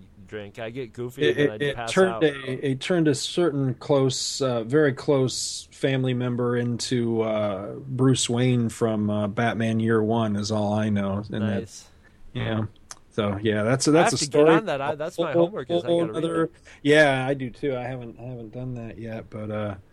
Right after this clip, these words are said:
Speaker 2: <sighs> I had something I was gonna throw out there. Now I can't remember what the hell it was, but that's all right. It's getting late, and, uh,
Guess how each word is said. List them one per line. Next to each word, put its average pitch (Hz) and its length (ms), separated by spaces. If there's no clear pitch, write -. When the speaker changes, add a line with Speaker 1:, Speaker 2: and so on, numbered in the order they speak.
Speaker 2:
<sighs> - 920
I 160 60
had 277 180
something 180 300
I 139 40
was 131 140
gonna 143 160
throw 160 260
out 196 120
there. 123 120
Now 127 140
I 135 60
can't 139 180
remember 139 140
what 135 100
the 107 80
hell 147 360
it 131 100
was, 117 340
but 107 280
that's 127 260
all 107 100
right. 104 240
It's 156 160
getting 139 260
late, 139 460
and, 117 320
uh, 107 440